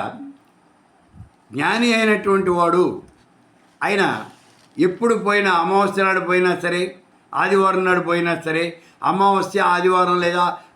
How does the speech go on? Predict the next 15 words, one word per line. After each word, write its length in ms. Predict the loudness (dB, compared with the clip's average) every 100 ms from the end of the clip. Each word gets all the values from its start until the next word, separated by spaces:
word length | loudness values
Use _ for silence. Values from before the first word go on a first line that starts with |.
| -4
అమావాస్య 520 | 2 2 2 0 -2 0 -2
మంగళవారం, 580 | 0 0 0 0 -2 -8 -14 _ _ _ _ _ _
దక్షిణాయనం 760 | -6 -6 -4 -2 2 2 0 -2 -6 -16 _ _ _ _ -4
ఇలాంటి 440 | 0 0 0 0 2 2
ఏ 20 | 0 -2
తిథిన 280 | -2 0 0 0
పోయినా, 320 | -4 -2 -2 -2 -4 -12 _ _ _ _ -6
శూన్యమాసంలో 760 | 0 2 2 0 0 -2 0 0 0
పోయినా 280 | -2 0 -2 -2 -6 _ _ _ _ _ -8 -6 -4 -6 -8 -16 -20 -20 _ _ _ _ _ _ _ _ _ _ _ _ _ _ _ _ -6
ఎప్పుడు 460 | -6 -4 -6 0 0
మరణించినప్పటికీ, 1400 | 2 0 0 -2 -2 -2 -2 -4 -8 -10 -10 -4 0 2 2 0 -6 -14 -8
అది 220 | -4 0 0
ఇక్కడ 220 | 0 0
మనం 280 | 0 0 -2
గుర్తించాల్సింది. 760 | -6 -6 -8 -4 -6 -6 -20